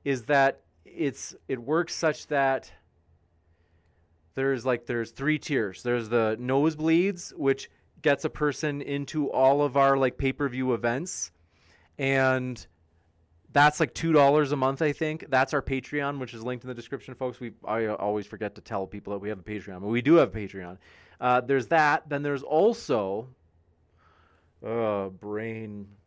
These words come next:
Let me work on this. <laughs> Gosh, I look like Joe Biden up here. It's gonna come. Let me get this. In addition to the nosebleeds, there is the general seating.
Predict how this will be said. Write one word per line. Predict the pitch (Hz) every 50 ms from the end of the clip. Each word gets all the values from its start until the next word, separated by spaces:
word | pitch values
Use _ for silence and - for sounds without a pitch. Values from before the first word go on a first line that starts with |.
| _ _ _ _ _ _ _
Let | 120 117
me | 127 131
work | 127 127 127 123 131
on | 120 113 110
this. | 110 107 104 - - - - - - - - - - - -
<laughs> | -
Gosh, | 131 151 147 127 117 - - - 202 - -
I | 302 330
look | 339 370 285
like | - - 185 156
Joe | 147 160 170 170
Biden | 120 143 147 165 185 185 151 131
up | 123 113
here. | 123 113 104 - - - -
It's | 202 226 262
gonna | 226 320 320 311
come. | - - - 262 269 269 254 247
Let | 247 254
me | 254
get | 254 262 214
this. | 226 180 156 - - - - - - - - - - - - _ _ - - - -
In | 202 202 214
addition | 277 247 277 269 240 - - 233 220 196
to | - 208 220 214 208 190
the | - 170 156 180 185 185
nosebleeds, | 175 180 185 190 202 175 165 160 170 165 160 170 147 139 123
there | 165 160 160 160
is | 160 156 139
the | 127 151 165 160 151 147 151 139 98 - 139
general | 113 135 160 160 175 180 175 170 160
seating. | 160 - 160 165 156 135 120 104 87 82